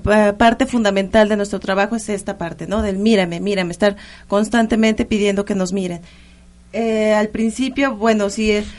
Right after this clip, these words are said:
trabajamos también con, con reforzadores y entonces sí es pedir mucho el mírame y a lo mejor doy un dulcecito, doy una paletita,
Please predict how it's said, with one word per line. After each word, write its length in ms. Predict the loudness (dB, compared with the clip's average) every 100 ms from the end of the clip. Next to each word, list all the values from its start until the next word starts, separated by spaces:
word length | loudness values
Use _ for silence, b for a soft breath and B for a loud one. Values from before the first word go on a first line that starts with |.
| B B -18 -2
trabajamos 440 | 4 6 6 2 2
también 260 | 2 2
con, 280 | 2 0 0
con 140 | 0
reforzadores 680 | 0 0 0 2 4 2 2
y 40 | 0
entonces 280 | 0 -2
sí 80 | -2
es 140 | -2 -4
pedir 480 | -8 -4 2 2 2
mucho 280 | -2 0
el 120 | 2 4
mírame 400 | 4 4 2 0
y 100 | 0
a 40 |
lo 80 | 0
mejor 260 | -2 -2 0
doy 140 | 0
un 100 | -2
dulcecito, 640 | -4 -8 -6 -4 -4 -4 -4
doy 140 | -4
una 180 | -4 -6
paletita, 600 | -6 -6 -2 -4 -2